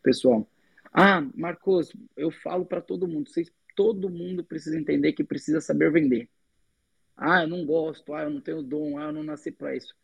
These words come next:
Não é isso, pessoal. No final, no fundo, não é que você não tem dom. Talvez você tenha mais dificuldade, mas você consegue. Vo-, o cara que tem dom, ele vai dar uma volta e vai conseguir. Você vai precisar dar três.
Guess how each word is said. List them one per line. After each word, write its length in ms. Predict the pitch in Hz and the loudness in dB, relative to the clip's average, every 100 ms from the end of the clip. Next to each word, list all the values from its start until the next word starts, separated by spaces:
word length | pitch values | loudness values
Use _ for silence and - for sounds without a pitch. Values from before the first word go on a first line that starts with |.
| _ _ _ _ - | _ _ _ _ -10
Não 340 | 160 185 180 | -6 -4 -2
é 240 | 175 214 180 | 0 0 2
isso, 300 | 147 135 - | 2 0 -4
pessoal. 520 | - - 120 107 - - | -10 -4 -2 -2 -6 -2
No 140 | 165 | -2
final, 520 | - 190 135 147 180 | 6 6 8 6 4
no 120 | 160 | 4
fundo, 600 | 143 - 165 208 147 120 - _ _ _ _ _ _ | 0 0 2 2 2 0 -2 _ _ _ _ _ _
não 160 | 143 175 | -2 2
é 100 | 214 | 2
que 140 | - | 2
você 260 | 185 185 180 | 0 2 2
não 160 | 165 151 | 0 -2
tem 280 | - 135 | -2 0
dom. 220 | 123 117 110 _ _ - | 0 -2 -6 _ _ -6
Talvez 840 | 156 160 139 180 208 175 - - _ _ _ | -2 0 4 8 8 6 -6 -20 _ _ _
você 300 | 143 147 165 | -6 -4 -4
tenha 200 | - 165 | -4 -2
mais 220 | 147 147 | 0 -2
dificuldade, 640 | 139 - 190 151 131 131 127 | -4 -2 -2 0 -2 -2 0
mas 180 | 135 | -2
você 220 | 131 - - | -2 -6 -8
consegue. 640 | 156 156 - 131 - 139 | -6 -6 -4 -4 -4 0
Vo-, 240 | 117 131 - - - | 4 2 2 -20 4
o 140 | 156 151 | 8 10
cara 260 | - - | 10 6
que 100 | 180 | 2
tem 200 | - 151 | 0 0
dom, 100 | 170 | 2
ele 120 | 190 | 2
vai 100 | 180 | 2
dar 140 | 170 185 | 0 0
uma 220 | 214 220 | -2 -4
volta 340 | 151 180 196 | -4 -4 -4
e 40 | 196 | -4
vai 100 | 202 | -6
conseguir. 600 | 208 190 - 160 160 147 | -6 -8 -6 -2 -2 -2
Você 200 | 151 156 | -6 -4
vai 80 | 170 | -6
precisar 360 | - 180 180 190 | -4 -2 0 0
dar 140 | 220 | -4
três. 500 | - 208 196 - - | -2 0 2 0 -12